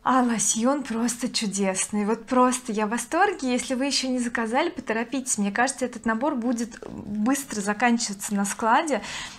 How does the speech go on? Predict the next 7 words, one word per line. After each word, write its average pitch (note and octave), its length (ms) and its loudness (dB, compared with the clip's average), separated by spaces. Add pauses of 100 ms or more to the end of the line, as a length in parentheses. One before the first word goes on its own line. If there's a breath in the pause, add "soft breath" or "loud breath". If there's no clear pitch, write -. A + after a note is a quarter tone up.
и B3 180 0
потом B3 340 2
будете A3 500 2
жалеть, G3 540 0
что - 180 -2
не A3 140 2
заказали. F#3+ 720 -2